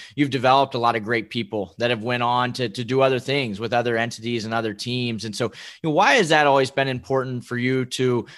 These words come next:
allow people to say, "You know what, like, we'd love to have you here. This is what the Texas Rangers are as an organization, but we're also not gonna hold you back," you know, if there another opportunity makes sense for them?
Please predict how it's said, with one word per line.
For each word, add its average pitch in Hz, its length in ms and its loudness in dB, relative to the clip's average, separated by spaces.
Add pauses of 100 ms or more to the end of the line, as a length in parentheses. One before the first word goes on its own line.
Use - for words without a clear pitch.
(100)
allow 185 500 4
people 165 500 2
to 135 60 4
say, 139 220 2
"You 160 140 -2
know 185 100 4
what, 151 240 2
like, 143 180 -2
we'd 135 140 0
love 170 220 4
to 165 100 0
have 135 260 0
you 127 140 -2
here. 104 400 -6 (180)
This 147 160 0
is 165 100 -6
what 165 140 0
the 147 80 -8
Texas 139 400 -2
Rangers 120 340 -4
are 123 200 2
as 110 120 -6
an 107 80 -12
organization, 113 600 -4
but 107 100 -4
we're 151 140 0
also 208 220 -2
not 139 180 -2
gonna 113 140 -4
hold 107 320 -6
you 92 100 -8
back," - 340 -12 (600)
you 123 80 -2
know, 117 60 0
if 110 60 -4
there 120 140 2
another 120 260 2
opportunity 110 440 0
makes 101 240 -4
sense 98 200 -8
for - 140 -12
them? 85 280 -12